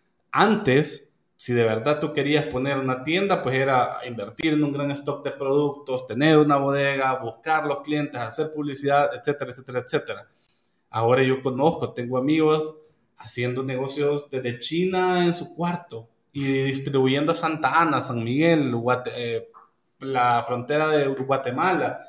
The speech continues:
y ellos ni siquiera vieron el producto, o, o hacen compras,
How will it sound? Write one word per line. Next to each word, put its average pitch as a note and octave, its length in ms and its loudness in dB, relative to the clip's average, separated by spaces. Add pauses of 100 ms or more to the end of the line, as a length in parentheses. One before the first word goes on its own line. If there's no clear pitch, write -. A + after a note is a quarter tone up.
(320)
y B2 160 -4
ellos D#3+ 180 0
ni - 60 -10
siquiera C#3 380 -6
vieron B2 220 -4
el A#2 120 -10
producto, D3+ 480 -6
o, C3 280 0 (180)
o D#3+ 180 2
hacen E3 300 2 (100)
compras, F#3 600 2